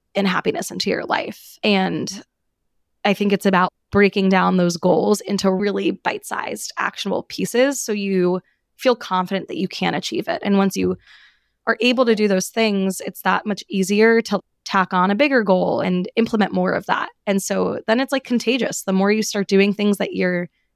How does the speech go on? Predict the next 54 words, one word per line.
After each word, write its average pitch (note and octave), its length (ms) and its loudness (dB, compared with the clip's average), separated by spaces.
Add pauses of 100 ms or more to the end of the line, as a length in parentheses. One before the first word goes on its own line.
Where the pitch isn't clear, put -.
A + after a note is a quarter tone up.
are F#3+ 80 0
good G3 180 0
for B3 120 2
you, C#4 200 6
the A3+ 80 4
more G#3 160 2
you're A#3 140 0
gonna A3+ 160 2
wanna G#3+ 160 4
keep - 340 -4
doing - 300 -4
it. - 160 -4
And G3+ 120 4
then G3+ 300 2
it's G3+ 140 -10
exciting G#3+ 480 2
for F3+ 120 -8
you. - 220 -2
And F#3+ 140 2
so G3 120 -4
I F#3+ 100 2
think G3 320 -2
that E3+ 260 -2 (460)
foundation G3 520 2
just F3+ 200 -4
can F3+ 140 -4
grow F3+ 160 0
stronger F#3 520 0
and F#3 140 -6
stronger - 420 -2
and F#3+ 240 -6
bigger - 200 -2
and G3 140 -2
bigger. - 320 0
And F#3+ 300 -4 (220)
that's F3+ 340 0
what F#3 140 0
w-, E3 180 -10
will F3+ 120 4
propel F#3 440 -2
you F#3 180 0
to - 140 -8
the E3+ 80 0
next - 300 -4
step - 260 -6
where F3 100 -4
you F3 160 0
can F3+ 160 -6
begin - 360 -2
to - 480 -6 (760)
ch-, - 200 -6
switch - 360 -4
things F#3 260 0
up - 180 -2